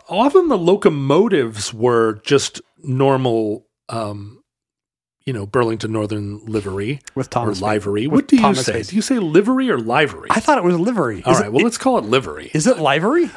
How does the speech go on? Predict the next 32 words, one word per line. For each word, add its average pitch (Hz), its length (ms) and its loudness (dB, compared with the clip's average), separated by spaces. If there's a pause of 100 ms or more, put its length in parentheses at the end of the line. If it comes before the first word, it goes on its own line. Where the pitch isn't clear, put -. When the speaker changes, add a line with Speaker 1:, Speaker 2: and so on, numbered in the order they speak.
Speaker 1:
I, 180 180 -2 (140)
l-, 190 220 -2
I, - 300 -14 (480)
it's - 160 -10
another 175 320 0
one 143 180 2
of 123 60 -2
these 123 220 -2
words 110 400 -2
that 87 220 -16 (1300)
Speaker 2:
That 143 220 -8
you, 131 340 -4
uh, 113 240 -4
that 127 80 -6
you 131 80 -2
hear, 143 400 -2
that 147 200 -2
you 139 120 -4
read 143 320 0
Speaker 1:
that 147 80 4
you 127 80 0
Speaker 2:
more 143 60 2
than 135 80 0
Speaker 1:
read 131 200 4
and 113 120 0
Speaker 2:
you - 40 -2
Speaker 1:
have 113 180 0
no 113 160 0
idea 107 280 -4
how 101 80 -6
to 92 80 -10
say. 98 460 -12